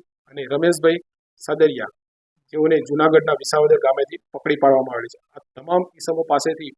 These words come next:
મોબાઈલ રિકવર કરવામાં આવેલા છે. તેમના ટેકનિકલ સર્વેલન્સ આધારે પુરાવા મેળવવામાં આવશે અને હું જૂનાગઢ જિલ્લા પોલીસ વતી તમામને અપીલ કરું છું કે આવું સોશિયલ મીડિયા પર કોઈ પણ વ્યક્તિના વિરુદ્ધમાં અભદ્ર કે બીભત્સ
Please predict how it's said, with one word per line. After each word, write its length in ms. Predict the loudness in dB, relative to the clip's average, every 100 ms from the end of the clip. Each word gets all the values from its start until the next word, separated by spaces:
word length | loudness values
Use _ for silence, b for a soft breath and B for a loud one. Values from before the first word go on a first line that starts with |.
| -14
મોબાઈલ 240 | -6 -6
રિકવર 340 | -6 -4 -2 -2
કરવામાં 360 | -2 -4 -4
આવેલા 180 | -4 -4
છે. 140 | -6 -14 _ _ -18
તેમના 180 | -8 -4
ટેકનિકલ 460 | -4 -4 -6 -6
સર્વેલન્સ 420 | -6 -2 -2 0 0
આધારે 320 | 0 0 -2 -2
પુરાવા 280 | -4 -2 0
મેળવવામાં 440 | 0 0 -2 -4
આવશે 220 | -6 -8 -12 _ _ _ -8
અને 200 | -2 -2 -4 _
હું 160 | -12 -12
જૂનાગઢ 520 | -10 0 2 6 4 2 _ _
જિલ્લા 240 | -2 0
પોલીસ 340 | 2 2 0 0
વતી 160 | -4 -4 _ -10
તમામને 420 | -4 -2 -2 -4 -6 _ _ _ _
અપીલ 200 | -8 -8
કરું 240 | 2 2 2
છું 140 | -4
કે 100 | -6
આવું 300 | -6 -4 -6
સોશિયલ 380 | -4 -4 0 -2
મીડિયા 340 | -2 -2 0
પર 80 | -2
કોઈ 240 | -4 -6 -6
પણ 140 | -6 -10 -12 -18
વ્યક્તિના 320 | -18 -14 -10
વિરુદ્ધમાં 440 | -10 -8 -8 -6 -8
અભદ્ર 520 | _ -12 -8 -2 -2
કે 300 | -2 _ -20
બીભત્સ 360 | -16 -8 -6